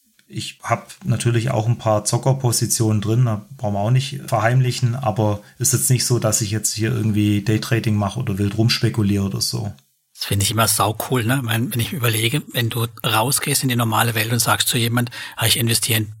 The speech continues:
Speaker 2: in Bitcoin und Ethereum und ich hab dann in den Kryptos noch ein paar Zockerpositionen.“
Speaker 1: <laughs> Ja.
Speaker 2: Da fragen sie dich ja schon, „Wo bist du, auf welcher Welt, ne, auf welchem Planet?“
Speaker 1: Mhm.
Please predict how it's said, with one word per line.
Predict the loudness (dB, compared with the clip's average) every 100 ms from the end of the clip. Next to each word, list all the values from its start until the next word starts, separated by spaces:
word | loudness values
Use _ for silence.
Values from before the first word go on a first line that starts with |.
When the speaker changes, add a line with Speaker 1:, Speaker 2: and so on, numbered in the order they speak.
| -4
Speaker 2:
in | -4
Bitcoin | -2 -2 -2 -2 0 0
und | -2
Ethereum | -2 0 0 0 0 -4 -4
und | -2 0
ich | 0
hab | 0 0
dann | 0
in | 0
den | 0
Kryptos | -2 -2 -2 0
noch | 0
ein |
paar | 0 0
Zockerpositionen.“ | 0 -2 -2 -2 -2 -2 -2 -4 -10 -4
Speaker 1:
<laughs> | 0 2 2 2 2 0 0 -2 -4 -10 -6
Ja. | 0 0 0 -10 -20 _ _ _ _ _ _ _ _ _ _ -20 _ -6
Speaker 2:
Da | -4 -2 -2 -4
fragen | -4 -2 -2 -2
sie | -2
dich | 0
ja | 2 2 0
schon, | -2 -4 -6 -12 -10 -4
„Wo | -2
bist | 2 0 2
du, | 0
auf | 0
welcher | 0 0 2
Welt, | 0 0
ne, | -4 -4
auf |
welchem | -2 -4 -2
Planet?“ | -2 0 -4 -8 -18 _ _ _ -2
Speaker 1:
Mhm. | 0 0 -4